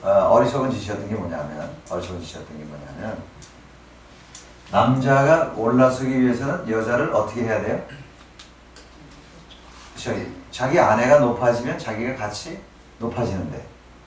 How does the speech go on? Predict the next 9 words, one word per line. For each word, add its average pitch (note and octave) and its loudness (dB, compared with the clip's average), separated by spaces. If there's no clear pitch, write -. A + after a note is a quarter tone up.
그죠? D3 -10
옆에 B2+ 0
사람을 D3+ 4
높이는 - 0
것이 D3 0
자기가 C#3 0
올라가는 A#2+ 4
거죠. - -6
그죠? E3+ -8